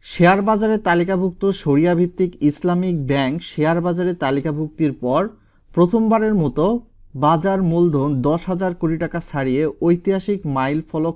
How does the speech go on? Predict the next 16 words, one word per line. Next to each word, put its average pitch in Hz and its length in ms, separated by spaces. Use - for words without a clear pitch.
ছুঁয়েছে। 120 400
বাজার 165 520
সংশ্লিষ্টরা 214 520
বলছেন, 147 420
শেখ 165 280
হাসিনার 196 460
নেতৃত্বে 156 540
সরকার 151 440
পতনের 175 380
পর 143 240
ব্যাংকটির 185 600
শেয়ার 185 360
দরে 147 240
উস্ফলন 202 560
হওয়ায় 143 400
এমন 185 200